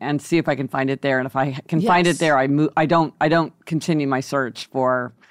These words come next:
Speaker 1: a black turtleneck or
Speaker 2: Exactly.
Speaker 1: whatever it might be." Okay. Yeah.
Speaker 2: Exactly.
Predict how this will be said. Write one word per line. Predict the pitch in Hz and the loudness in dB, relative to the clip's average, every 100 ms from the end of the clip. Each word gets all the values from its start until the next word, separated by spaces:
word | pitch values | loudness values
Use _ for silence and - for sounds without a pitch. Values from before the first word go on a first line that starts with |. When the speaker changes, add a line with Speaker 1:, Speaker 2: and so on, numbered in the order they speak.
| _ _ _ _ _ | _ _ _ _ _
Speaker 1:
a | 151 | -2
black | 143 147 | 2 2
turtleneck | 220 160 151 147 | 2 0 2 2
or | 131 | 0
Speaker 2:
Exactly. | 131 131 | 0 -4
Speaker 1:
whatever | 131 131 123 | -2 -2 -2
it | 117 | -4
might | 131 120 | -6 -6
be." | - | -8
Okay. | 139 - - - | -8 -8 -14 -10
Yeah. | 131 - _ _ - | -10 -10 _ _ -10
Speaker 2:
Exactly. | 214 220 220 - 254 | -6 -4 -4 -8 -18